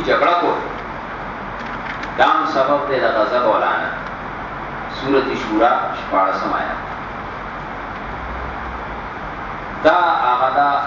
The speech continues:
غضب او لعنت اسباب. اوس وګورئ،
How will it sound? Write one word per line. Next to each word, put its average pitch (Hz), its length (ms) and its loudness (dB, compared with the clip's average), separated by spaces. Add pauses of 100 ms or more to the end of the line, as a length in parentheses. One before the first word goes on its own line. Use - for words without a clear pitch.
(180)
غضب 139 340 2
او 117 120 4
لعنت - 320 0
اسباب. - 440 0 (1500)
اوس 139 140 0
وګورئ، 170 360 4